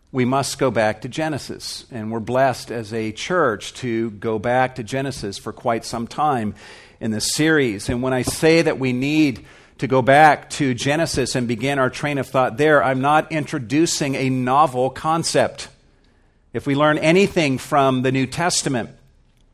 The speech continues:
we learn the value of going back to the Genesis account and starting our train of thought from there. In fact, just real quick, notice how relevant the book of Genesis is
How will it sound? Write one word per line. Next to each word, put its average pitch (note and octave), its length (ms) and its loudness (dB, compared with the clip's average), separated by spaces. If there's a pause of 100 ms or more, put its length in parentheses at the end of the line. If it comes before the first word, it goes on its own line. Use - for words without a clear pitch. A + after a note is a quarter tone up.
(520)
we B2+ 140 2
learn D#3+ 340 4
the C#3 80 4
value C#3+ 680 6
of G#2+ 240 0
going D3 460 0
back C3+ 400 2
to B2+ 260 -2
the A#2+ 100 -4
Genesis E3 640 -2
account D3+ 640 0 (540)
and A#2+ 200 -2
starting C#3+ 440 0
our B2 100 2
train C3 320 -4
of B2 100 -4
thought G#2+ 460 -2
from G#2+ 300 -8
there. G#2 500 -4 (540)
In - 60 -12
fact, C3+ 200 0
just F3 220 -2
real E3 120 2
quick, D#3+ 380 0
notice D3+ 380 -2
how F3 120 0
relevant B2 800 2 (420)
the A#2+ 80 -2
book C3 260 0
of C#3+ 100 -4
Genesis C#3+ 680 -2
is B2 720 -2